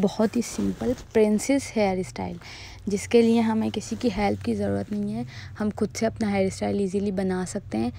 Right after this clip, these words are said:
तो चलिए वीडियो को स्टार्ट करते हैं। देखें, सबसे पहले मैंने दोनों तरफ से अपने बालों की एक एक लट ले ली है। Then उसको हम पीछे की तरफ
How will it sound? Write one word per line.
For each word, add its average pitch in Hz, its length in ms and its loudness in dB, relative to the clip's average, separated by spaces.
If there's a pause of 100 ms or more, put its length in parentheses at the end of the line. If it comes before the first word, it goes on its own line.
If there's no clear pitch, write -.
(560)
तो 196 200 2
चलिए 202 340 4
वीडियो 208 240 2
को 214 100 0
स्टार्ट 196 360 -2
करते 196 260 -2
हैं। 220 160 2
देखें, 214 200 0
सबसे 208 280 -2
पहले 202 240 0
मैंने 202 180 0
दोनों 202 300 0
तरफ 202 300 0
से 220 240 -2 (260)
अपने 202 240 -2
बालों 190 340 0
की 208 160 -4
एक 196 120 -4
एक 202 140 -4
लट 190 300 0
ले 185 140 0
ली 185 180 0
है। 220 220 -2 (420)
Then 196 200 2
उसको 196 240 -4
हम 214 180 -2
पीछे 196 300 -4
की 202 80 -6
तरफ 196 320 -2